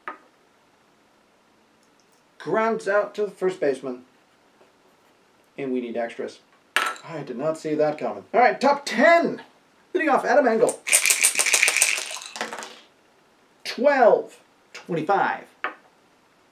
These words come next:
Grounds out to second. Larry Garcia. Sixty-one, twenty-nine.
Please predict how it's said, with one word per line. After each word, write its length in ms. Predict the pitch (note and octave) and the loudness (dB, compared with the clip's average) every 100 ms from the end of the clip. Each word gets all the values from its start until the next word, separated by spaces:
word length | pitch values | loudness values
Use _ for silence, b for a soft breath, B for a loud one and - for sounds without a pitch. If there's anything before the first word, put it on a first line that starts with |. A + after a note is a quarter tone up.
| _ _ | _ _
Grounds 220 | - F3+ D3+ | -2 0 0
out 100 | D3+ | -2
to 40 | |
second. 260 | C3+ A2+ - _ _ - - - | -8 -12 -18 _ _ -20 -20 -16
Larry 320 | C3+ F3+ C4 B3+ | -4 0 0 0
Garcia. 540 | A3 - - E3+ - - - - - - - - - - - - - - - - - - - - - - - - - - - - - - _ _ _ _ _ _ _ _ | -4 -4 -10 -12 -14 -10 0 2 2 -2 -4 -2 0 0 0 -6 -2 0 0 0 2 2 2 0 0 -2 -4 -6 -12 -14 -14 -14 -20 -20 _ _ _ _ _ _ _ _
Sixty-one, 640 | - D3 - G3+ D#4+ - - - - _ - - _ - - _ - | -12 -10 -2 6 6 6 -4 -20 -20 _ -18 -18 _ -14 -14 _ -20
twenty-nine. 920 | - C3+ C#3 D3+ D3+ C#3 A#2 - | -14 -12 -6 -2 0 0 -4 -10